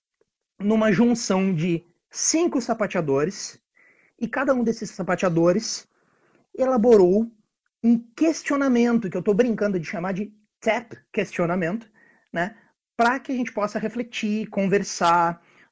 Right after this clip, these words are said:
trocar ideia, tentar entender um pouco mais o nosso entorno a partir desses inquieta-, dessas inquietações, né? Desses questionamentos que são particulares, mas que sempre remetem a algo mais universal, assim. E tem sido muito legal passar todos esses meses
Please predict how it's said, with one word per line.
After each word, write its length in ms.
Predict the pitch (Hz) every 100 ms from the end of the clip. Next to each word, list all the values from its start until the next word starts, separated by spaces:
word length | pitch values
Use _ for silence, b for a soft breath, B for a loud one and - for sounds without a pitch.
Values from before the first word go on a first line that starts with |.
| -
trocar 320 | 214 208 226
ideia, 480 | 185 165 165 165 160
tentar 320 | 175 175 196
entender 460 | 202 208 196 175
um 120 | 202 190
pouco 300 | 170 175 175
mais 220 | 165 165
o 20 |
nosso 260 | 156 156 180
entorno 400 | 170 180 196 220
a 60 |
partir 320 | - 151 -
desses 320 | 160 151 160 147
inquieta-, 400 | 156 151 147 165
dessas 380 | 127 139 151
inquietações, 760 | 135 151 151 147 - 208 262 214
né? 160 | 165 170
Desses 460 | 151 - 139 - B B B
questionamentos 560 | - 165 180 170 180 196
que 120 | -
são 220 | - 185
particulares, 680 | 180 208 185 - 208 202 302
mas 160 | 190 170
que 80 | -
sempre 260 | - 180
remetem 360 | 180 170 170 175
a 20 |
algo 220 | 156 165
mais 240 | 151 151 147
universal, 580 | 147 139 135 - 127 135
assim. 380 | - 175 240 B B B B B B B -
E 440 | 202 202 202 -
tem 120 | - 220
sido 280 | - 220
muito 360 | 233 220 240 285
legal 320 | 262 190 185
passar 300 | 196 202 175
todos 360 | 170 - 208 190
esses 260 | 208 208
meses 680 | 185 175 196 170 139 - -